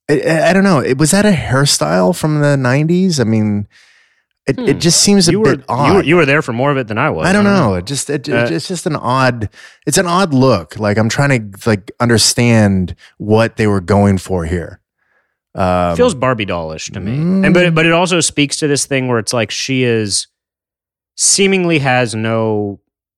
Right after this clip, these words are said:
Speaker 2: agency or, like, <laughs> sense of being a human, <laughs> which is kinda Zach's thing sometimes. He just wants this, like, shell of a good-looking lady. I don't know. She seems,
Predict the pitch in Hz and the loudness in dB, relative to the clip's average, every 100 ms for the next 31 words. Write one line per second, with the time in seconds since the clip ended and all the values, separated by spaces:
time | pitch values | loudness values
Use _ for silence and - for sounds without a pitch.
0 | _ _ - 127 131 120 110 - - 98 | _ _ -6 0 0 0 -4 -4 -4 -6
1 | 87 80 87 92 92 90 - _ - - | -8 -10 -10 -8 -8 -8 -12 _ -16 -14
2 | - - _ _ _ _ - - - 147 | -14 -20 _ _ _ _ -8 -2 0 0
3 | 147 131 104 120 120 113 101 95 - 156 | 0 -4 -4 -2 -2 -2 -6 -8 -4 -2
4 | 117 82 - 123 120 - 135 - - - | -2 -8 -8 -8 -10 -12 -18 -18 -20 -20
5 | _ - 110 117 113 110 143 165 139 113 | _ -6 -4 -4 -6 -2 -2 0 2 2
6 | 113 117 113 - 113 127 98 92 - 95 | 2 0 -2 -6 -4 -4 -4 -10 -10 -10
7 | 92 98 92 107 104 101 104 101 98 104 | -8 -8 -10 -10 -12 -10 -10 -10 -10 -8
8 | 92 87 _ _ _ _ _ _ _ _ | -8 -8 _ _ _ _ _ _ _ _
9 | _ _ - - 110 107 95 90 85 _ | _ _ -10 -4 -2 -2 -4 -6 -8 _
10 | _ _ _ 110 101 101 92 101 95 82 | _ _ _ -6 -4 -4 -4 -4 -4 -6
11 | - _ _ _ _ _ _ _ - 247 | -12 _ _ _ _ _ _ _ -8 -4
12 | 139 92 - 262 311 311 262 - - | -4 -6 -8 -8 -4 -4 -4 -8 -14